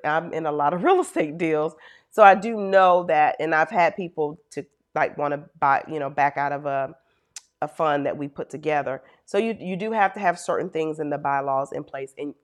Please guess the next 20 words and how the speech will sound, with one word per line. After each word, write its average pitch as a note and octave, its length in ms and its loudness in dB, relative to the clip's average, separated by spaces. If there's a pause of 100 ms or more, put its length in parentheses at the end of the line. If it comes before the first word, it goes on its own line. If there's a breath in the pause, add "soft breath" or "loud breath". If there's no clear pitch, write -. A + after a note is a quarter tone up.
anytime A#3 460 -2
you D#3 140 -10
write C#3+ 220 -2
a C#3 40 -12
contract, C#3 600 -10 (340 soft breath)
you F#3 100 -10
do F3 140 -6
need D3+ 180 -8
your C#3 140 -4
attorney C#3 380 -8
to, - 160 -14 (120)
um, C3+ 320 -8
look D3 140 -14
over C3+ 160 -8
the C#3 80 -12
contract C#3 540 -12
and D3 100 -20
things C3+ 240 -12
like C#3 220 -12
that - 200 -18